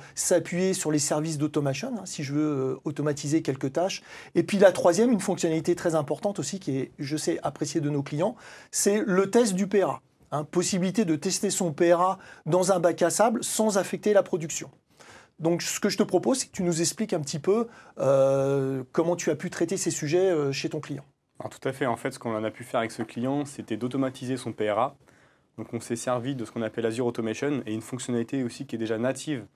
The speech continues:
Speaker 2: à Azure Site Recovery et qui nous permet, en fait, d'orchestrer le P R A et de, de donner, en fait, quel est le séquencement de redémarrage des machines virtuelles. Par exemple, d'abord l'A D, après les S Q L, et cetera.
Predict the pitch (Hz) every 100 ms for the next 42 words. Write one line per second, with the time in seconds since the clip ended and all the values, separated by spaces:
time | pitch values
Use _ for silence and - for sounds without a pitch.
0 | _ _ _ _ - 117 117 - 120 -
1 | 135 131 113 160 _ _ _ _ _ -
2 | 117 131 131 147 147 151 147 131 123 -
3 | 151 143 - 151 139 127 120 120 151 139
4 | 110 110 107 104 101 95 - - - 151
5 | 127 127 143 156 147 147 143 135 143 139
6 | 117 - 139 143 143 151 151 117 135 143
7 | 139 135 156 113 117 120 143 123 - 117
8 | 95 _ _ _ _ - 110 120 117 120
9 | 120 120 113 120 127 113 - 117 110 -
10 | - 120 123 117 - - 104